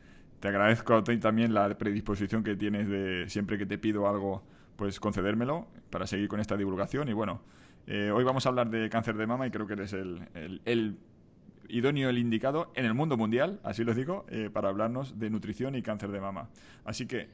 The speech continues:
yo ya te conozco, pero también sé que hay oyentes que quizá no te conozcan. Por eso te pido, por favor, que nos digas quién es el doctor Álvaro Ronco y cuál es tu background.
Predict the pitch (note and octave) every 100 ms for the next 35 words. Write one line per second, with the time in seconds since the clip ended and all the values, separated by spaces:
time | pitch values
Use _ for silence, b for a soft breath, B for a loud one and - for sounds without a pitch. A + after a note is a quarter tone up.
0 | G2+ A#2+ C3 B2+ B2 C3+ - - D3 -
1 | - G2+ G2+ G2+ A2 A2+ A2 - - A#2+
2 | A#2 G#2 G2+ A2+ A2+ A#2 A#2 C#3 - G2+
3 | G#2 B2 C#3+ G#2+ A#2+ - F#2 A2 - b
4 | b b - A2 A#2+ C3 A#2+ C#3 C#3 C#3
5 | C#3 C#3+ D3+ A#2+ G#2 G2+ G2 G2 F#2 -
6 | G#2 G#2 A#2+ A2 A2+ A#2 C3 C3+ C3+ C3+
7 | C3+ B2+ C3 C#3 D#3 D3+ G3 - G#2 G2
8 | A2 A#2+ - A#2+ A#2 A2 A#2 D#2